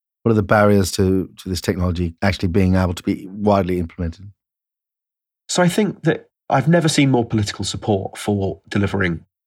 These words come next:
Speaker 2: new nuclear. And I've never seen more political support, particularly for delivering a U K solution and, and S M Rs.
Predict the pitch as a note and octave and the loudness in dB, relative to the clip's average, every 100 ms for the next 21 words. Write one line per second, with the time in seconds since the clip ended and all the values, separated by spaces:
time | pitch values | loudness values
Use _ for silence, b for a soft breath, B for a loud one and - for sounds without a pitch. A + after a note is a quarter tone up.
0 | _ _ G#2+ G2 G2 - E2+ G2 F#2+ A2+ | _ _ 0 0 0 -4 -4 -2 0 0
1 | G2+ G#2 G2 G2 - G2+ - F#2+ - G2+ | 2 0 0 -2 -2 -4 -4 -10 -6 -6
2 | - - A#2+ G#2 G2+ - F#2+ F2 - G#2 | -6 -4 -4 -2 -6 -4 -6 -6 -2 -2
3 | G2 G2+ F#2 F2 _ - G2+ G#2 G#2 G#2+ | 0 -2 -4 -8 _ -2 2 2 0 -4
4 | G2+ F2 - _ - A2 G2+ - F#2 D2+ | -4 -6 -12 _ -4 0 0 0 -4 -6
5 | - F2+ E2+ F#2 F2 F#2+ F#2+ F#2 E2 - | -8 -8 -4 -2 -2 -2 -2 -2 -4 -8